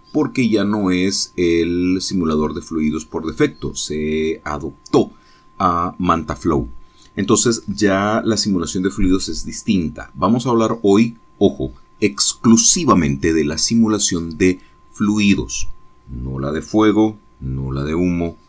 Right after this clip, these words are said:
fluidos. Agua, pues, vamos, para, para hacerlo un poco más, más, eh, más específico.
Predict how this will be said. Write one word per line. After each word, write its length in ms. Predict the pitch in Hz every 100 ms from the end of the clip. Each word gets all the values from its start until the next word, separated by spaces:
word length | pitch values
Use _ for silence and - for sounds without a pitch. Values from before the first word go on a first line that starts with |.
| _ - - - - - -
fluidos. 840 | - - 113 104 78 57 - - - -
Agua, 380 | - 85 67 60
pues, 420 | 67 58 - - - -
vamos, 300 | 71 53 - - -
para, 320 | 67 67 69
para 160 | - 71
hacerlo 300 | - 80 76
un 100 | 76
poco 180 | 76
más, 400 | 76 71 69 -
más, 540 | - 76 67 65 - - _ - - - - _ - - _ - _
eh, 320 | 82 73 71
más 320 | 69 76 76 -
específico. 600 | - 85 - 69 67